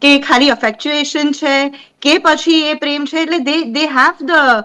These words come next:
they very well know the difference between એ પ્રેમ શું છે અને માત્ર ડેટ પર જવું શું છે, અને માત્ર, એટલે એ લોકોને ક્લિયર ક્લેરિટી છે જ. આપણામાં શું છે કે આપણે બહુ અધકચરી એક પેઢીમાંથી આવીએ છીએ.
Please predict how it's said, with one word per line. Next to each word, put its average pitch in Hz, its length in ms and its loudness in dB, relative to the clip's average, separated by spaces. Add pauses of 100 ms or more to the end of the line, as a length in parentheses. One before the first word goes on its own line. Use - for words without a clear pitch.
(280)
they 277 180 -2
very 285 160 2
well 381 220 0
know 311 200 -2
the 247 140 -2
difference 285 440 -2
between 285 460 -2
એ 262 340 -4 (180)
પ્રેમ 320 340 0 (120)
શું 311 260 0
છે 330 120 -4
અને 285 180 2
માત્ર 277 460 0 (220)
ડેટ 294 340 0
પર 294 160 4
જવું 277 300 -2
શું 269 260 -8
છે, 269 100 -6
અને 262 180 0
માત્ર, 247 280 0
એટલે 262 240 2
એ 277 180 -4
લોકોને 311 300 -2
ક્લિયર 330 340 0
ક્લેરિટી 330 500 -4
છે 247 280 -8
જ. - 80 -16 (440)
આપણામાં 370 520 4
શું 415 240 2
છે 247 260 -4 (360)
કે 339 80 4
આપણે 311 500 2
બહુ 359 260 6 (220)
અધકચરી 349 600 2
એક 311 180 -2
પેઢીમાંથી 269 640 0
આવીએ 196 300 -4
છીએ. 180 300 -10